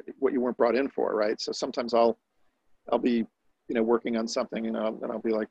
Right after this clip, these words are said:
you know, "Really? You don't have a, you, you don't, you don't have a, a C R M to manage your leads? You know, maybe you should work on that."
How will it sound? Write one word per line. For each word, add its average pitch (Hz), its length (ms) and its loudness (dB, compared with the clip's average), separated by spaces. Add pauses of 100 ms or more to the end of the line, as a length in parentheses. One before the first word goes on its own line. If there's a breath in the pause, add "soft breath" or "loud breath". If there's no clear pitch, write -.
you 123 240 -6
know, 117 80 -6
"Really? 170 340 6
You 135 60 4
don't 143 160 4
have 143 120 0
a, 113 140 2 (760)
you, - 160 -2 (840)
you 127 140 2
don't, - 160 2
you 143 80 2
don't 147 120 2
have 139 120 4
a, 110 180 6 (260)
a - 40 -6
C - 200 4
R 123 160 10
M 135 260 4
to 120 120 2
manage 113 320 2
your 110 120 0
leads? 120 440 4
You 120 80 2
know, 110 340 2
maybe 131 220 0
you 180 60 6
should 135 160 2
work 147 220 8
on 117 120 6
that." 110 380 2